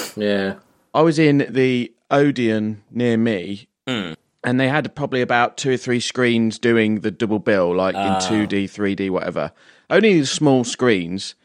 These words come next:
Speaker 3: Yeah.
Speaker 2: Uh, but, you know, in that, like, fifteen minute interval between the
Speaker 3: Oh, did
Speaker 2: two,
Speaker 3: everyone
Speaker 2: right?
Speaker 3: come out? Yeah.
Speaker 2: There was literally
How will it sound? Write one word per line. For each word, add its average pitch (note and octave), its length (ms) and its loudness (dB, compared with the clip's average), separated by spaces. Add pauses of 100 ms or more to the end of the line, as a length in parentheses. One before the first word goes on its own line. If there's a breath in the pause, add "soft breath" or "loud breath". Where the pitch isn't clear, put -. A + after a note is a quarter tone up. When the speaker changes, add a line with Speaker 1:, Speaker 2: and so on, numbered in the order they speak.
Speaker 3:
Yeah. F2 280 -2 (280)
Speaker 2:
Uh, A#2+ 300 2
but, C#3 260 -2
you D#3 120 -2
know, E3+ 160 2
in D#3+ 80 -2
that, D3+ 160 -2
like, C#3+ 200 -2
fifteen C#3+ 480 0
minute C3+ 340 0 (240)
interval C3 480 -2
between A2 400 -2
the A2 100 0
Speaker 3:
Oh, D#3 480 4
did C3 240 -8 (100)
Speaker 2:
two, D3 100 2
Speaker 3:
everyone A#2+ 320 2
Speaker 2:
right? A#2+ 100 4
Speaker 3:
come B2+ 140 2
out? G#2 360 0
Yeah. G2 360 0
Speaker 2:
There E3 120 2
was E3+ 160 0
literally D#3+ 840 0